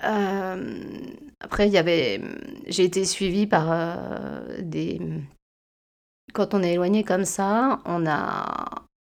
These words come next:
on est éloigné des, des centres, euh, médicaux, de, de certains services. Mais en par-, en, à contrario, il y a des, les personnes, les professions libérales qui se déplacent à domicile.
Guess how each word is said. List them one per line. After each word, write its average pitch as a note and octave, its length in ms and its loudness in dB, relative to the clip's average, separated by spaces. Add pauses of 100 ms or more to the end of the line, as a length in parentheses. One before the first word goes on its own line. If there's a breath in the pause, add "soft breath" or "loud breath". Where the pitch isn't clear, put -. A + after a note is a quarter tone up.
on F3 120 -2
est E3 80 2
éloigné E3+ 300 4
des, D3 260 0
des D3 140 -4
centres, D#3 480 -4
euh, D3 240 0
médicaux, D#3+ 760 0
de, D3+ 260 -2
de D3 160 -4
certains E3 340 -4
services. D#3+ 460 -4 (520 loud breath)
Mais - 60 -2
en D#3+ 80 0
par-, D#3 300 -4
en, C3+ 440 -4
à D#3+ 120 0
contrario, E3+ 580 0
il G#3 80 2
y E3 60 2
a G3 120 -2
des, D3+ 540 -6 (560 loud breath)
les E3+ 80 -2
personnes, E3+ 420 2
les D#3 160 2
professions F#3 440 0
libérales E3 500 2
qui E3+ 140 -12
se - 80 -10
déplacent E3+ 400 0
à E3 60 4
domicile. D#3+ 440 -2